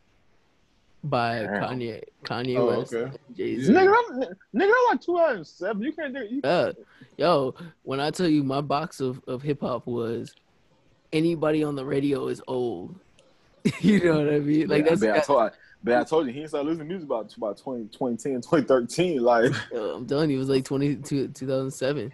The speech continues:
Speaker 1: And, like, that was it. I was just like, "All right, that's who that is. This Kanye." I think, I think, r-, like, my first full album that I think I've truly fully listened to and understood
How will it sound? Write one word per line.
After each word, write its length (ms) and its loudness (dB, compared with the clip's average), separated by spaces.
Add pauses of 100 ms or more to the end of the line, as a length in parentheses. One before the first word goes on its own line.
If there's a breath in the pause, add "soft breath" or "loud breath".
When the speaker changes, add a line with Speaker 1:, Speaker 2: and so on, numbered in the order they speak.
(120)
Speaker 1:
And, 120 -6
like, 200 -2
that 180 2
was 180 0
it. 160 2
I 40 -2
was 160 -2
just 120 -8
like, 160 -2
"All 140 -2
right, 260 -2 (720 soft breath)
that's 300 0
who 160 -2
that 260 4
is. 500 -4
This 180 -6
Kanye." 680 -2
I 60 0
think, 180 -2
I 140 -4
think, 300 -4
r-, 280 -2
like, 300 -4
my 160 -6
first 320 -4
full 300 0
album 320 -2
that 80 -4
I 60 -4
think 160 -6
I've 180 -6
truly 420 -4
fully 320 -8
listened 360 -6
to 300 -8
and 140 -14
understood 720 -6